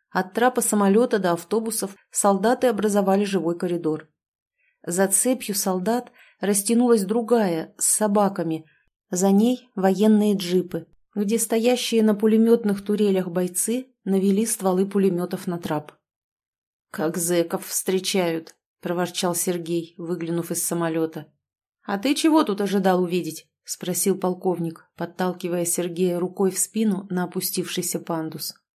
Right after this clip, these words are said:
«Оркестр и девок с цветами? Давай выходи, не задерживай». Молодые люди под конвоем прилетевших с ними солдат спустились на взлетную полосу.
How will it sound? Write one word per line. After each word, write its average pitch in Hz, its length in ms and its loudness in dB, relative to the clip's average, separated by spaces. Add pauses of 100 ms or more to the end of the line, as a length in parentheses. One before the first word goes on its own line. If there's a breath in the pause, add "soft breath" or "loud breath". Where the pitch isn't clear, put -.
(340)
«Оркестр 220 760 0
и 214 120 -6
девок 302 340 0
с - 80 -6
цветами? 175 640 -2 (460)
Давай 214 300 4
выходи, 202 520 2
не 180 120 -4
задерживай». 170 600 0 (600)
Молодые 226 480 4
люди 233 260 2
под 190 220 -8
конвоем 196 500 2
прилетевших 190 760 -2
с - 80 -6
ними 185 180 0
солдат 175 520 -2 (220 soft breath)
спустились 196 680 -2
на 175 120 -4
взлетную 170 520 -4
полосу. 156 600 -8